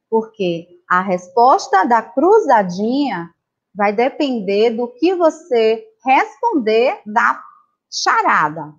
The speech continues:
da adivinha, tá bom? Então, presta bastante atenção, que a prova vai ler a, a adivinha e você vai ter que colocar dentro dos quadradinhos. O que é, o que é?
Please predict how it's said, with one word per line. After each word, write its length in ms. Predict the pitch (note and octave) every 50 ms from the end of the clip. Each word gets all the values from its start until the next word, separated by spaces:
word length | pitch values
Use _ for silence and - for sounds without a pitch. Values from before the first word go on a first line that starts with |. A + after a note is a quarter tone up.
| _ _ _ _
da 180 | - G3 G#3 G#3+
adivinha, 640 | A3+ A3 A#3 F4 E4+ A#3 F#3+ F#3 D#3+ D3+ D3 D3+ -
tá 100 | G3+ F#3
bom? 340 | F3 G3+ A#3+ C#4+ F4+ G#4 - _ _ _ _
Então, 220 | - G#3+ G#3+ G#3
presta 400 | G#3+ B3 C4 D#4 F#4+ - - F#4+
bastante 560 | D#4 A#3+ A#3+ B3+ - - - C#4 E4 - -
atenção, 680 | E4 C#4 - A3 G3+ G#3 - - G3 F3+ F#3 G3+ A3+ - _ _ _ _ -
que 60 | G3+
a 40 | G3
prova 260 | - - A3 A3 G#3+
vai 180 | A3 G#3 G3
ler 340 | F#3+ F#3+ G3 G#3 A3+ A#3+ D4
a, 240 | F4 G4 F#4+ E4+ F3+ F#3 - - - - -
a 280 | G3+ G#3+ G#3 G#3 G3+
adivinha 600 | G3 F#3 F#3+ G3 F3 E3 F3 F3 F3 F3+ G#3 C4+ G#4 G#4+ - - _ _ _ _ _ _
e 120 | A#3+ B3 C#4+
você 460 | D4 F4+ F4+ F#4 F4+ - - A3 A3
vai 140 | A3 A3 A3
ter 160 | A3 B3 B3
que 120 | A#3+ C4
colocar 480 | B3+ - C4 B3+ B3 B3+ B3+ B3+ A#3 A#3
dentro 480 | G#3+ G3+ G3 C4+ D4+ F4+ - G#4+ G#4
dos 200 | G4+ G#4+ G#4 G#4
quadradinhos. 1000 | G#4 F#4 - F4 G4 G4 F4+ C4+ G3 - F#3+ F3 D#3+ D#3+ D#3+ F3 F3+ - _ _ _ _ _ _ _ _ _ _ _ _ _ _ _ _ _ _ _ _ _ _ _ _ _ _ _ _ -
O 200 | - F#4 F#4+ F#4+
que 240 | - - G4+ G4+ G4
é, 160 | F4+ F4+ F#4+
o 260 | G#4+ B4 C5 B4+ B4+
que 300 | - - D#4+ C4+ A#3+ G#3+
é? 520 | G3 F#3+ F#3 F3+ F3 F#3 G#3+ A3+ - -